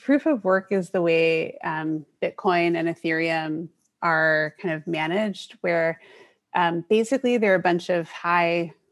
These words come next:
level computer servers or computers, and people use them to solve cryptographic puzzles, solving for the nonce. So you basically have to get something to line up to, like, all zeros and ones in the right way.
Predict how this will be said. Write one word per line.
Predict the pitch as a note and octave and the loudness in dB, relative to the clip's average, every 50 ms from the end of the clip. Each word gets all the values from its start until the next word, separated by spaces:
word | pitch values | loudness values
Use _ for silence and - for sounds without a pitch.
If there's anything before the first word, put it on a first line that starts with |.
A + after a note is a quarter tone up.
| _ _ _ | _ _ _
level | F#3 F3 E3+ F3 F3 E3 E3 E3 E3 E3 E3 - | -2 -2 0 0 -2 -2 0 0 -2 -2 -4 -8
computer | - - F#3+ F#3 - - F#3 E3 E3+ E3 E3 D#3+ D#3+ E3 - - - _ _ _ _ _ _ _ _ _ | -8 -6 -6 -6 -4 -4 -2 0 0 0 0 0 -2 -4 -6 -10 -20 _ _ _ _ _ _ _ _ _
servers | - - - F#3+ F3+ E3+ F3+ F3+ F3+ F3+ F3+ F3 G3 | -12 -4 -2 -2 0 2 2 2 4 4 2 2 0
or | F3+ F3+ | -2 0
computers, | - G3 F3 F3 - F#3+ F3 F3+ F3+ E3+ E3 F3+ F3 - - - - - - - - - - - | 0 -2 -2 0 -2 -2 0 2 2 2 2 0 -2 -6 -16 -20 -20 -20 -16 -16 -14 -12 0 2
and | G3 G3 F3+ | 2 2 4
people | - A3 G3+ G#3+ G#3 | 2 0 4 4 4
use | G3+ F#3+ G3 G3+ - | 6 6 4 4 2
them | - F#3+ F#3 F3+ F3+ | 2 2 4 4 2
to | - - F3+ | 0 -2 -6
solve | - - F3+ E3 E3+ E3 E3 E3 - - - | -2 2 4 6 6 6 4 2 0 -4 -4
cryptographic | - F#3 F3+ F#3+ F3+ F3+ D#3 D#3 - F3+ E3 - - | -4 -4 -2 -2 0 0 0 0 -2 -6 -10 -10 -8
puzzles, | - E3+ D#3+ F3+ G3+ A3+ B3 B3 A#3 - - - _ _ | -6 -6 -4 -2 -2 -2 -2 -2 -4 -6 -14 -20 _ _
solving | _ - G3 F#3 F#3 G3+ G3 | _ 0 2 4 4 4 2
for | F#3 - G3 | 2 0 0
the | E3+ F3 | 0 0
nonce. | E3 D#3+ D3 D3 E3 G3+ - - - - | 0 0 0 0 -2 -4 -4 -8 -14 -20
So | - - G#3 | -8 -6 0
you | G3+ | 2
basically | G3+ G#3+ G#3 - G#3+ A3+ | 4 2 4 2 0 2
have | A3 B3+ C4 - | 2 2 2 0
to | G#3+ | -2
get | F3 - F3 - - | 0 2 0 0 0
something | - F3+ E3+ F3+ F3 | -2 0 0 2 2
to | F3+ | 0
line | E3 D#3 D#3 D#3 D#3 D#3+ | 0 0 -2 -2 -2 -4
up | D#3 - - | -6 -6 -8
to, | - F#3 E3+ | -6 -4 -2
like, | E3 D#3 D#3 D#3 - - _ | -2 -2 -2 -4 -8 -6 _
all | E3+ E3 F3 E3+ | 0 0 0 0
zeros | E3 F3+ D#3+ D#3+ D#3+ E3 E3 D#3+ | -2 -4 -4 -4 -2 -4 -4 -4
and | F#3 D#3+ D#3 | -4 -4 -4
ones | D3+ D3+ D3+ D3+ D3+ D#3 D#3 - | -6 -6 -6 -4 -6 -6 -6 -6
in | D3+ D3+ | -6 -6
the | D#3 | -4
right | D3+ D3+ D3 - - | -4 -4 -4 -4 -4
way. | - D3+ D3+ D3+ D3+ D3+ | -4 -4 -4 -4 -6 -8